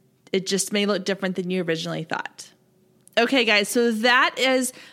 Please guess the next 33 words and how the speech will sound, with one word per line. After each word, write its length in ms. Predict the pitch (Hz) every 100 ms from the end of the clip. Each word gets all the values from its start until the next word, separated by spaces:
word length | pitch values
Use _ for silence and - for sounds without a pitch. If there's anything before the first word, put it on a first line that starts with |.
| -
my 300 | 226 240 294
tips 360 | - 277 262
for 140 | - 269
starting 580 | - 247 220 233 240 220
your 140 | 247
goal 280 | 226 208 208
setting 360 | 220 196 196 202
for 140 | 220
twenty 540 | 208 - 190 190 185 -
twenty. 420 | - 196 170 - - - -
So 140 | 240
real 180 | 233 285
quick, 180 | 330 311
let 120 | 269
me 80 | 247
recap 560 | 214 240 240 247 220
those 200 | 214 214
real 140 | 202 202
quick. 260 | 202 -
So 140 | - 196
one, 480 | 202 254 190 101 175 _ _ _ _ _ -
create 500 | - 233 247 269 -
smart 560 | - 247 220 214 - 208
goals. 580 | 240 220 170 - - - - - -
smart 440 | - 233 247 -
meaning 260 | 220 214 208
specific, 880 | - 214 202 - 196 277 359 - _ -
measurable, 680 | 202 196 190 208 190 214 -
obtainable, 800 | 196 185 - 196 202 208 240 254
relevant, 500 | - 202 185 185 202 -
and 160 | 196
time 280 | - 185 180
sensitive. 720 | - 180 170 156 - - -